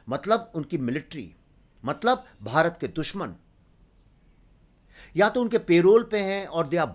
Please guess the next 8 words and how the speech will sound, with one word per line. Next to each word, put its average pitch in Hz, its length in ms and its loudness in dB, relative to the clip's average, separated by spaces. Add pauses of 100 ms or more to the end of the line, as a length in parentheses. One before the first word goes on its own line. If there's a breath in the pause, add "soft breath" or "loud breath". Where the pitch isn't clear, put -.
bribed। 127 440 -6 (1400 loud breath)
इसके 240 240 -4
अलावा 262 220 2
दूसरी 214 400 -4
चीज़ 214 360 -6
है, 190 300 -2 (280 soft breath)
which 190 200 -2
is, 240 220 0